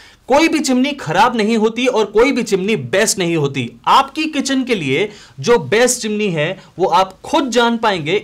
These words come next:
इन पॉइंट्स को सुनने के बाद। सबसे पहले इन पॉइंट्स को बहुत ध्यान से सुनिए। सबसे पहले हम साइज की बात करते हैं, और अगर आपकी किचन में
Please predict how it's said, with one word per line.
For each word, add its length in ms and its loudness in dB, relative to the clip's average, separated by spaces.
इन 200 -2
पॉइंट्स 400 -4
को 120 -2
सुनने 340 -4
के 160 -4
बाद। 320 -2
सबसे 360 -4
पहले 280 -4
इन 280 -8
पॉइंट्स 340 -6
को 120 -6
बहुत 420 -4
ध्यान 300 -4
से 140 -4
सुनिए। 400 -6
सबसे 340 0
पहले 220 2
हम 120 -2
साइज 320 0
की 120 -6
बात 240 0
करते 220 -4
हैं, 80 -2
और 160 0
अगर 220 -2
आपकी 240 -2
किचन 340 -2
में 280 -6